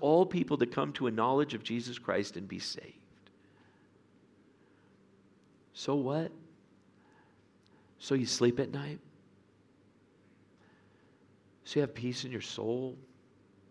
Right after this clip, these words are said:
So you live at peace with other people? That's the marvelous "so what"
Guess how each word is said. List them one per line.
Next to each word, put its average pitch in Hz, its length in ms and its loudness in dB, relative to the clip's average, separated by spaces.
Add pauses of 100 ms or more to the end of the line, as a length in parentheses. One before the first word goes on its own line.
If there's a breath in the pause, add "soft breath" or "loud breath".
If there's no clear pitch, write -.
(1040 soft breath)
So - 160 -6
you 117 100 4
live 120 160 2
at - 120 -2
peace 117 340 -4
with - 160 -4
other 113 160 -2
people? 139 520 -8 (1300 soft breath)
That's - 280 -8
the 135 100 2
marvelous 117 500 0
"so - 220 0
what" 107 460 -2